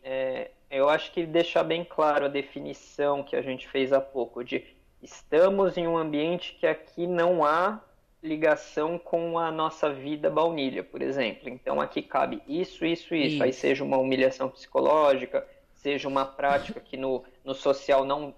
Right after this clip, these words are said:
Speaker 1: não vai ser bem vista, né? É, vamos colocar assim, fora a moralidade padrão, fora o moralismo padrão.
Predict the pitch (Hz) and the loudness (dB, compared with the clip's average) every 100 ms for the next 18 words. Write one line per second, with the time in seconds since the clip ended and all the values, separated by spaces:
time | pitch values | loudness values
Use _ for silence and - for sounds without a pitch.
0 | - 135 139 147 139 139 - 135 135 127 | -18 -8 -6 -2 0 0 -2 -6 -4 -6
1 | 127 135 170 175 - 139 135 151 - - | -8 -6 -6 -8 -6 -4 -4 -6 -8 -20
2 | _ _ - 135 139 135 131 131 - - | _ _ 0 4 6 8 6 4 -2 -20
3 | _ - 147 190 208 - 196 185 - - | _ -12 -2 0 0 0 2 2 0 -2
4 | 175 151 - 175 185 185 - 156 160 156 | -8 -10 0 2 4 2 2 0 0 -2
5 | 156 160 160 156 151 143 - - 160 147 | -4 -2 -2 -2 -4 -4 -6 -8 -8 -6
6 | 120 104 - _ _ _ _ _ _ - | -8 -8 -14 _ _ _ _ _ _ 2
7 | 135 151 151 147 143 147 147 143 143 143 | 4 4 4 2 -2 0 2 2 -2 -6
8 | 147 143 147 147 104 - | -10 -10 -6 -6 -6 -8